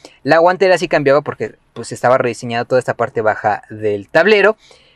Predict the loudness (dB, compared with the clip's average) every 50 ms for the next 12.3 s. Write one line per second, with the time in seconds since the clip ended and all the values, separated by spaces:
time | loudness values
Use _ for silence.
0 | _ _ 0 0 0 2 2 2 2 4 4 4 6 6 4 2 2 -2 -2 0
1 | 0 0 0 0 0 -2 -4 -4 -2 0 2 2 0 0 -4 -2 0 0 0 0
2 | 0 0 0 0 0 0 2 2 0 0 -2 -2 0 2 2 2 0 -4 -4 -2
3 | -2 -2 0 2 2 2 2 0 -2 -4 -2 0 0 0 0 -2 -4 -4 -4 -2
4 | -2 -2 -2 -4 -6 -4 -4 -4 -4 -2 0 0 0 0 -2 -2 -2 -2 -2 -2
5 | -4 -6 -6 -6 -4 -4 -2 0 0 0 0 0 -2 -2 -2 -2 -4 -4 -6 -8
6 | -8 -8 -8 -8 -8 -8 -10 -10 -10 -10 -10 -10 -10 -10 -10 -10 -12 -8 -6 -6
7 | -6 -6 _ _ _ -20 -20 _ _ -8 -8 -6 -2 0 2 2 2 2 0 -2
8 | -2 -6 -6 -6 -6 -6 -6 -2 -2 0 0 2 2 2 2 0 -2 _ _ _
9 | _ _ _ _ _ _ _ _ _ _ _ -4 -2 0 0 0 0 -2 -6 -6
10 | -6 -2 0 0 2 2 2 2 0 -2 -6 -10 -6 -2 -2 0 0 0 0 0
11 | 0 -2 -2 0 0 2 4 4 2 2 2 2 2 0 0 -4 -6 -4 -2 -2
12 | -2 -2 -4 -6 -10 -12